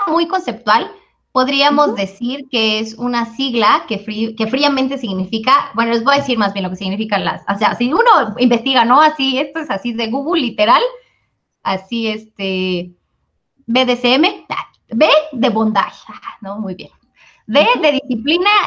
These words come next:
Speaker 1: y dominación, ah, muy bien. S de sumisión y sadismo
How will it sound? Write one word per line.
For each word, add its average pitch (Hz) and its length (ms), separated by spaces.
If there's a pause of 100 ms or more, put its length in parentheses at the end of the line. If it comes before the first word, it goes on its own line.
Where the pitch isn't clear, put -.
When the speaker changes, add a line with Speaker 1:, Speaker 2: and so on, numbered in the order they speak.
Speaker 1:
y 240 100
dominación, 196 640
ah, 277 180
muy 269 160
bien. - 140 (440)
S 330 160 (160)
de 269 80
sumisión 240 560
y 226 100
sadismo 311 560